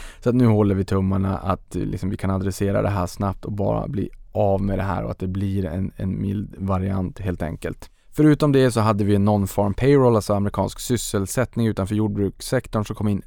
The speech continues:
svagare än väntat. Totalt skapades tvåhundratiotusen nya jobb jämfört med femhundrasjuttiotre tusen nya jobb förväntat.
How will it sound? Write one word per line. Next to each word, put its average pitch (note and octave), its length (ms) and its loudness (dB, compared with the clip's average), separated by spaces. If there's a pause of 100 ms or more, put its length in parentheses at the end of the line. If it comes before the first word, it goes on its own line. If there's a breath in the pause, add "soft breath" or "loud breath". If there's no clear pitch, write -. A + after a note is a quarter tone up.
svagare G#2 560 2
än G2+ 100 2
väntat. G2+ 460 0 (400 loud breath)
Totalt A2+ 340 2
skapades G2+ 460 0
tvåhundratiotusen G#2 1120 0
nya G2 460 0
jobb G2 360 2
jämfört G2 480 0
med F#2 140 -2
femhundrasjuttiotre G2 1080 0
tusen G2 320 -4
nya F#2+ 200 0
jobb F#2+ 380 -2
förväntat. F#2 640 -2